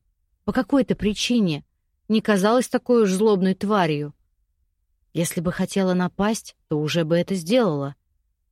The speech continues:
Её стало как-то... жалко. Может, она потеряла гнездо, когда слизнеподобная гусеница поедала лес, и просто хотела погреться? Косясь на змею,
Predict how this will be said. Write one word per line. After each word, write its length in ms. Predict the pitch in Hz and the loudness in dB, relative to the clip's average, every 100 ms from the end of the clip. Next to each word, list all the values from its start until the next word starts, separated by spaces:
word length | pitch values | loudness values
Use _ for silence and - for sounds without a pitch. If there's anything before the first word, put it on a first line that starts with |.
| _ _ _ _ - | _ _ _ _ -4
Её 340 | 180 190 214 | 0 2 0
стало 440 | 196 - 208 202 | -2 -2 -2 -2
как-то... 520 | 196 208 - - 190 170 _ _ _ _ _ _ _ _ _ _ | -2 -6 -4 -4 -4 -4 _ _ _ _ _ _ _ _ _ _
жалко. 720 | 147 151 190 226 247 - 160 147 _ _ _ _ _ _ _ _ _ _ | -6 -2 0 0 -2 -4 -6 -8 _ _ _ _ _ _ _ _ _ _
Может, 400 | - 196 208 190 | -4 0 0 0
она 200 | 196 190 | 0 0
потеряла 520 | 185 196 - 190 202 214 | -2 -4 -2 0 0 0
гнездо, 680 | 160 175 165 143 165 180 196 _ _ _ _ _ _ _ - | -2 -2 -4 -4 -4 -4 -6 _ _ _ _ _ _ _ -4
когда 300 | 190 196 180 | 0 2 2
слизнеподобная 1120 | - 208 202 175 180 170 180 175 165 165 170 | 0 2 2 4 0 2 0 2 2 2 0
гусеница 580 | 160 180 - 165 151 175 | 0 0 0 -2 -4 -4
поедала 480 | 175 180 170 165 170 | -2 0 0 0 0
лес, 400 | 175 160 - - _ _ _ _ _ _ _ | 0 -2 -6 -18 _ _ _ _ _ _ _
и 80 | - | -6
просто 440 | 190 208 214 - 190 | -2 0 -2 -2 -4
хотела 460 | - 190 202 190 | -2 -2 0 0
погреться? 720 | 185 202 202 220 - - 160 - _ _ _ _ _ _ _ _ _ _ _ _ | 0 0 0 0 -4 -8 -8 -10 _ _ _ _ _ _ _ _ _ _ _ _
Косясь 420 | - 208 - 220 220 | -2 0 2 0 2
на 100 | 196 | 2
змею, 460 | 202 214 240 277 | 2 4 2 0